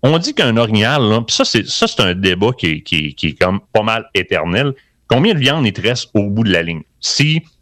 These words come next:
j'abats une bête, là, évidemment, on va l'éviscérer, donc on va la, on va la défaire en quartiers, hein, avec la tête est plus là, les, les, les organes internes sont plus là, on perd beaucoup de poids déjà.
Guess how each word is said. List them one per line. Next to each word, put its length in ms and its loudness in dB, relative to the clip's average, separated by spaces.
j'abats 320 0
une 120 -2
bête, 380 -2
là, 80 4
évidemment, 420 2
on 60 2
va 100 2
l'éviscérer, 760 0
donc 240 0
on 100 2
va 120 2
la, 140 0
on 120 2
va 80 4
la 120 0
défaire 320 0
en 140 0
quartiers, 680 -2
hein, 120 2
avec 280 -2
la 140 0
tête 340 -2
est 80 -2
plus 180 -2
là, 240 2
les, 240 -2
les, 220 -2
les 400 0
organes 300 0
internes 360 2
sont 200 0
plus 120 -2
là, 80 2
on 160 2
perd 240 0
beaucoup 220 -6
de 60 -10
poids 240 0
déjà. 280 0